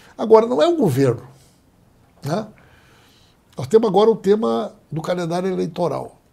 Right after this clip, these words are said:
Nós temos o tema da inteligência artificial.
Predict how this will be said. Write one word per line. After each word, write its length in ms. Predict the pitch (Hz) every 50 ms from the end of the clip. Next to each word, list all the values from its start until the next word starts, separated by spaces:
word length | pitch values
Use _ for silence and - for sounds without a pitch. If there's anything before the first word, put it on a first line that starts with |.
| _ _ _ _ _ _ _ _ _ _ _ _ -
Nós 140 | 120 -
temos 280 | - - 165 175 175 160
o 80 | 165 127
tema 800 | 131 - 151 165 185 190 196 196 190 185 185 185 180 175 170 - _ _ _ -
da 160 | 131 139 165
inteligência 720 | 175 147 156 175 165 160 127 113 151 180 185 175 - 165
artificial. 720 | 156 - - - 127 - - - - 135 - - -